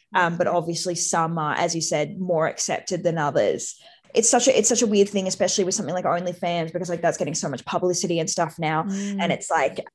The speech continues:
Speaker 1: and, you know, like, you can be somewhere like America and it's legal to do OnlyFans, but then it's illegal to do my kind of work, you know? And it's like, why is it legal to fuck someone on a video and sell it online if it's filmed, but it's not,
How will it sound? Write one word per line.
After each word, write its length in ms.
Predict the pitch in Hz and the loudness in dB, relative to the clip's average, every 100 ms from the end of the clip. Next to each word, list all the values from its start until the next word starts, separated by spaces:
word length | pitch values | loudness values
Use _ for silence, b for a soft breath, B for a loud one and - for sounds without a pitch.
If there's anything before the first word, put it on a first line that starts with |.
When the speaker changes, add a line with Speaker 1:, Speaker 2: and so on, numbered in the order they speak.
| 214 | 0
Speaker 1:
and, 180 | 190 | 0
you 160 | 170 190 | 0 0
know, 120 | 175 | 2
like, 200 | 165 175 | 2 0
you 80 | 185 | -2
can 140 | 180 | -2
be 120 | 175 151 | -2 0
somewhere 320 | - 170 165 | 0 0 0
like 200 | 165 160 | -2 -4
America 480 | 170 160 165 165 175 | -4 -2 -4 -2 -4
and 120 | 156 | -4
it's 160 | 127 | -4
legal 280 | - 160 165 | -2 -2 -2
to 100 | 175 | -6
do 160 | 180 175 | -2 0
OnlyFans, 600 | 151 165 165 190 165 165 | 0 -2 -4 -2 -4 -4
but 100 | - | -4
then 140 | 165 | -4
it's 120 | 160 180 | -4 -4
illegal 360 | 170 175 170 | 0 0 0
to 120 | 165 | -4
do 120 | - 170 | -6 -4
my 180 | 151 160 | -2 -4
kind 240 | - 123 | -4 -6
of 120 | 156 | 0
work, 280 | 113 60 - | 2 0 -2
you 60 | 180 | -2
know? 220 | 120 262 | 0 2
And 160 | 190 | 0
it's 160 | 175 - | 0 0
like, 160 | 160 - | -2 -2
why 320 | 175 185 170 | -4 -2 0
is 160 | 175 180 | 0 -2
it 80 | - | -4
legal 540 | 170 165 175 180 156 | -2 -2 -2 -2 -4
to 380 | 185 202 170 139 101 | -6 -6 -4 -6 -8
fuck 340 | - 175 - | -8 -6 -6
someone 340 | - 180 175 | -6 -4 -4
on 80 | 175 | -4
a 40 | 170 | -2
video 380 | 175 175 175 170 | -2 2 2 0
and 120 | 170 | -2
sell 240 | 180 160 | -4 -2
it 80 | 170 | -2
online 440 | 170 170 165 170 175 | -4 -4 -4 -4 -6
if 100 | 170 | -8
it's 140 | - | -8
filmed, 400 | - 190 175 170 | -4 -4 -4 -6
but 100 | 165 | -4
it's 140 | 127 | -4
not, 320 | 196 170 - | -4 -4 -6